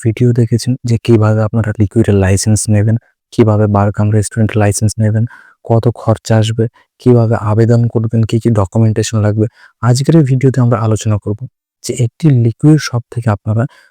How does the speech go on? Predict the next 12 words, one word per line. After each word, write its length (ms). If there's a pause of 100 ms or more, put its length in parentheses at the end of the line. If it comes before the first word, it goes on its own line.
(140)
প্রতি 220 (100)
মাসে 220 (420)
কত 140 (140)
টাকা 140 (200)
আর্ন 180 (100)
করতে 260
পারবেন। 240 (420)
তো 40 (100)
প্রথমেই 440
যেটি 160 (100)
বলবো 180 (120)
যে 60